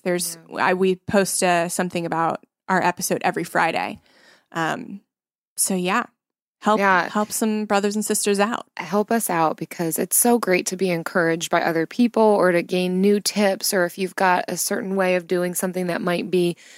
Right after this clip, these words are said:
Speaker 2: a bit off the beaten path, but might work for somebody else. It's just, it's great to have community and share ideas.
Speaker 1: Yes. And speaking of community and sharing
Speaker 2: Mm.
Speaker 1: ideas,
Speaker 2: Yeah.
Speaker 1: we are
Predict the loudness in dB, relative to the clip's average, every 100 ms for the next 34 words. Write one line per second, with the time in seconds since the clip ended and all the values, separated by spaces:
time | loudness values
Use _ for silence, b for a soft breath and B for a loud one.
0 | B B 0 2 4 2 0 0 0 0
1 | -4 -4 -2 -2 -2 -4 -2 0 2 2
2 | -2 -2 -2 0 -2 0 -2 -2 -4 -4
3 | -2 0 2 4 4 4 4 0 -4 -4
4 | -6 -4 -2 -2 -4 -6 -8 -6 -4 -4
5 | -4 -2 -2 -2 -6 -6 -4 -4 -2 -4
6 | -4 -2 0 0 -2 0 0 0 -2 -4
7 | -6 _ _ _ _ _ _ -2 0 0
8 | 0 -4 -4 -6 _ _ _ _ _ _
9 | 0 2 2 0 0 0 2 2 2 0
10 | -2 -12 -14 -6 0 2 0 0 -2 -2
11 | 0 4 6 6 4 2 0 0 0 2
12 | 4 4 2 0 -4 -4 -6 -2 0 0
13 | -2 -2 0 0 0 -2 0 0 2 2
14 | 0 -2